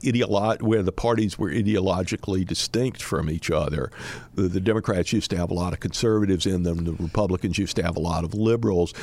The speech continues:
The result of that was that you got a lot of compromises in Congress and all the rest.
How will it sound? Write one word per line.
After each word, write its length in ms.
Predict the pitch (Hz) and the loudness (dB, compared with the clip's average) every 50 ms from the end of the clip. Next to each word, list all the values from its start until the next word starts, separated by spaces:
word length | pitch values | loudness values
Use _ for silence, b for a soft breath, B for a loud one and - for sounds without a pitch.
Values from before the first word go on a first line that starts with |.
| B B B | B B B
The 80 | - | -2
result 460 | 101 95 85 87 113 104 113 120 - 110 | 0 0 2 2 2 2 2 2 0 -2
of 100 | 87 78 | -2 0
that 380 | 92 82 85 87 87 - - | 2 2 2 2 0 0 0
was 320 | 101 95 98 92 80 - - | 0 2 2 2 0 0 0
that 180 | 95 90 - | -2 -2 -2
you 60 | 104 | -2
got 160 | 90 98 80 85 | -2 -2 0 0
a 40 | |
lot 300 | 85 85 82 87 87 87 | 0 0 0 0 -2 -2
of 260 | 90 85 85 82 82 - B B B B | -2 -4 -4 -6 -6 -10 B B B B
compromises 840 | B - 104 92 - 104 92 90 90 85 85 90 78 - - - - | B 0 0 2 2 0 0 0 0 0 0 0 0 -2 -2 -2 -2
in 100 | 85 85 | -2 -2
Congress 640 | 82 - 117 113 101 101 95 95 90 90 87 - - | -2 -2 0 0 0 0 0 2 2 2 2 0 0
and 100 | 87 85 | 0 0
all 200 | 82 76 78 78 | 0 0 -2 -2
the 80 | 82 85 | 0 0
rest. 580 | 110 123 110 98 95 85 85 92 - - - | 0 2 2 2 2 2 0 0 -2 -2 -6